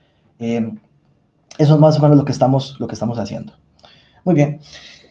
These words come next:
Em, quería recordarles también otra cosa con el día de Circuit Python que tenemos hoy. El día de Circuit Python, como comentaba la compañera Katy al principio, está dedicado a lo que es el maker-,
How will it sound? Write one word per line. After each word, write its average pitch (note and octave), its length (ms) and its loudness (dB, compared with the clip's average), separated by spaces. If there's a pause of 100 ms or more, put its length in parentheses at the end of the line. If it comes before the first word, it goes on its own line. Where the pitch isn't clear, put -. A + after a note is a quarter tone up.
(280)
Em, G3 560 4
quería G#3+ 300 4
recordarles A3 540 4
también G#3+ 260 4
otra G#3+ 200 2
cosa G#3 300 2
con F#3+ 200 2
el F#3+ 120 2
día F#3+ 200 6
de F#3+ 120 6
Circuit E3+ 320 -4
Python E3+ 360 2
que D#3+ 100 -6
tenemos D#3 600 -4
hoy. A3 360 -2 (840)
El D3 140 2
día E3+ 160 4
de F#3 100 6
Circuit F#3+ 300 -2
Python, F3+ 300 2
como C3+ 260 -4
comentaba C3+ 420 4
la E3 100 0
compañera E3 400 -2
Katy E3 300 0
al E3 100 -4
principio, E3+ 580 -6 (380)
está D3+ 340 4
dedicado F#3+ 800 4 (300)
a D#3 100 4
lo F3 140 2
que F3+ 200 0
es F#3+ 120 0
el D#3+ 80 2
maker-, D#3+ 420 -2